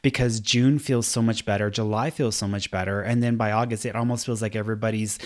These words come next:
starting to get back to a place of normalcy. Now, it's not normal like what we were used to before this all came about, because this is gonna disrupt everything. This is gonna disrupt the food chain. This is gonna disrupt businesses. I mean,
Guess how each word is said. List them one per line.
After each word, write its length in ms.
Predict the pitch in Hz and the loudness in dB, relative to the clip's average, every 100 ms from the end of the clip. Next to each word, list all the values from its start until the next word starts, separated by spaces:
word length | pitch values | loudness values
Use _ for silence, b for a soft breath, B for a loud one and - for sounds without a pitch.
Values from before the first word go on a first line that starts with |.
| B | B
starting 400 | - - 113 113 113 | -2 2 4 2 0
to 120 | 117 | -4
get 300 | 101 104 - | -4 -4 -2
back 220 | 107 107 | -2 -2
to 180 | - 107 | -4 -4
a 40 | |
place 380 | 101 - 107 104 | -4 -4 -4 -2
of 100 | 104 | -4
normalcy. 720 | 98 95 107 135 - 175 180 B B B | -4 -2 -2 -2 0 0 0 B B B
Now, 140 | 120 | 2
it's 180 | 117 - | 2 4
not 260 | 147 127 120 | 2 2 0
normal 520 | 117 117 120 120 123 | 2 4 4 2 0
like 260 | 113 104 | 0 -2
what 160 | 113 104 | -4 -4
we 140 | 110 | -4
were 180 | 110 107 | -4 -2
used 340 | 98 104 107 - | -2 -2 -2 0
to 100 | 131 | 0
before 320 | 117 - 107 | 0 0 -2
this 180 | 107 - | -2 -2
all 120 | 107 | -2
came 200 | - 107 | -2 -2
about, 480 | 95 95 117 180 - B B | -2 0 0 -2 -6 B B
because 280 | 143 123 | 2 2
this 160 | 123 - | 2 0
is 100 | - | 0
gonna 200 | - 123 | 2 2
disrupt 440 | 113 104 110 - - | 0 0 -2 -2 -2
everything. 520 | 104 135 135 101 98 | 0 0 0 0 0
This 160 | 107 - | -2 -2
is 100 | - | 0
gonna 180 | 120 | 0
disrupt 460 | 110 104 - 104 - | 2 0 0 -2 -2
the 120 | 98 | -8
food 340 | - - 110 117 | -4 0 0 0
chain. 360 | 156 147 151 | 2 4 4
This 140 | 131 120 | 2 -2
is 100 | 113 | -2
gonna 200 | 117 110 | 0 0
disrupt 500 | 107 - 107 95 - | 0 0 -2 -2 -2
businesses. 500 | 113 147 143 147 131 | 0 0 2 2 4
I 60 | |
mean, 240 | 127 127 | 6 4